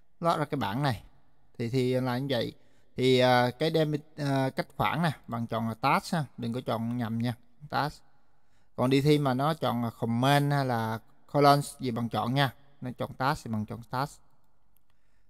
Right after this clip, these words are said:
Sau đó cái, à, dòng data ether này dựa trên, à, hai mươi dòng đầu.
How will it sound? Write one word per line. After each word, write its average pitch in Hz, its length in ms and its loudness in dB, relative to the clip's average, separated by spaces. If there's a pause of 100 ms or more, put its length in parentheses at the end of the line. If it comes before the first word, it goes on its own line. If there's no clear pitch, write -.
(140)
Sau 151 80 0
đó 151 140 4
cái, 175 280 0
à, 165 100 2
dòng 131 400 -2
data 131 260 -2
ether 139 360 2
này 127 180 -4 (100)
dựa 123 320 -2
trên, 135 240 0
à, 131 240 -2 (640)
hai 143 200 -2
mươi 135 120 -4
dòng 120 140 -2
đầu. 110 200 -2